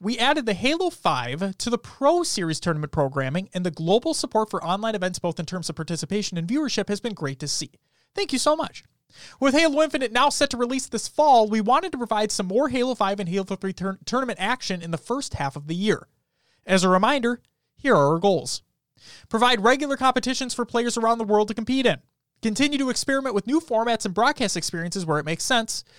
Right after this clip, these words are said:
and provide support for players of both M C C, Halo three, as well as Halo five. So for the M C C competition, for the most part, the format and structure here hasn't changed from what we had set in place last fall.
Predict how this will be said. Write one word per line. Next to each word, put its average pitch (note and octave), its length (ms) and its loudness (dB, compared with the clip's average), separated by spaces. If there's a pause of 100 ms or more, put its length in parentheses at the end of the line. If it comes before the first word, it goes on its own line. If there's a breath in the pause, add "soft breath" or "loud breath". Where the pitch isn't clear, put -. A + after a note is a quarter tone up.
(180 soft breath)
and A3+ 80 -4
provide C4+ 300 2
support C#4+ 280 -2
for C4+ 80 -8
players A3+ 300 0
of F#3 160 -4
both B3+ 320 4
M G#3 80 2
C G3+ 180 -4
C, A3+ 360 -6
Halo C#3+ 260 -4
three, F3 260 -2 (220 loud breath)
as A#3+ 180 2
well G#3+ 140 4
as G#3 140 2
Halo D3 180 -2
five. - 380 -8 (840 soft breath)
So C#4+ 160 2
for C4+ 100 2
the D#4 80 4
M F4 100 4
C D#4+ 180 0
C D4+ 140 0
competition, B3+ 560 0 (180)
for G#3+ 100 -2
the G#3+ 80 4
most E4+ 240 4
part, G3 280 2 (100)
the G3 80 2
format D#4 300 4
and A3+ 100 -8
structure C4+ 320 2
here A3+ 200 2
hasn't C#4+ 420 0
changed G#3 360 -2
from G#3 140 0
what G3 100 0
we A3 120 0
had G#3 180 0
set G3 220 -2
in G3 40 -12
place D#3+ 280 -6
last F#3+ 220 0
fall. A#3+ 300 4